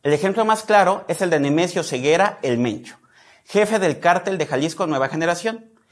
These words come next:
y quien en más de tres ocasiones ha impedido su captura con bloqueos e incendios en Jalisco y Michoacán.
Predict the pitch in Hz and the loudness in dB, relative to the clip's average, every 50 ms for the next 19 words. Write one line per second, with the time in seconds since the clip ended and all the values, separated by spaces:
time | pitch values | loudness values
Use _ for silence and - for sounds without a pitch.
0 | _ _ - 165 147 - 180 160 165 165 170 185 202 185 190 - - 190 202 247 | _ _ -10 -6 -2 0 2 2 4 4 4 4 4 2 0 -2 0 0 0 0
1 | - 349 - - 233 208 - 196 196 185 202 220 - - - 170 175 180 170 175 | 0 -2 -4 -4 -4 -4 -2 0 0 0 -2 -4 -4 -2 0 0 2 2 0 0
2 | 160 151 160 156 156 147 151 - 269 - - 214 - - 208 196 214 226 233 - | 0 2 2 2 0 0 -2 -4 -4 -2 -2 -2 -2 0 2 2 2 2 0 -2
3 | - 208 214 233 269 269 262 262 202 170 143 147 151 147 - - - 202 214 190 | -4 -4 -2 0 0 -2 -2 0 0 2 2 2 0 -2 -4 -6 -6 -6 -6 -6
4 | - 190 143 135 127 123 147 170 170 - - 165 170 170 175 170 131 120 - - | -6 -4 -4 -4 -2 -2 -2 -4 -4 -6 -6 -6 -6 -4 -2 -4 -2 -4 -6 -6
5 | - 127 120 - 131 131 127 117 - - - - - | -6 -8 -6 -6 -4 -6 -6 -6 -8 -10 -14 -14 -16